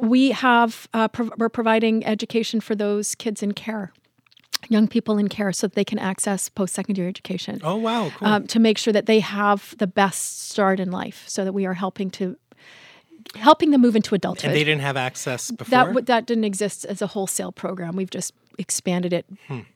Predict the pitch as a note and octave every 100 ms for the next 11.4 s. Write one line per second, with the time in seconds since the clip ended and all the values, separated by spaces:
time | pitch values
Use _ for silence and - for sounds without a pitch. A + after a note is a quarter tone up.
0 | - F3+ F3 F#3 G3 C4 C4+ B3 A3+ A#3
1 | A#3+ - A#3 G3+ G3+ G3 F#3 F#3 F#3 F#3
2 | F3+ F3 - F3+ F3+ F#3 A3+ G#3+ - F#3+
3 | F3+ F3 F#3+ F3 F3+ F3+ - - - F3
4 | F#3 F#3 - - F#3 F3+ - - - G#3+
5 | G#3+ - F#3+ F3+ F3+ E3+ - G3+ F3+ F3+
6 | F3+ - F#3+ G3 - G#3 - - - -
7 | - - - - - G#2+ A2 D3 E3+ -
8 | B3+ A3 E3 - A#2 B2+ B3+ C4 A3 A#3
9 | A#3+ - A#3 G#3+ - _ G3+ F#3+ G3 F#3+
10 | F#3+ F#3 F#3 - G3 F#3+ F3 - - G3
11 | F3+ F3+ F#3+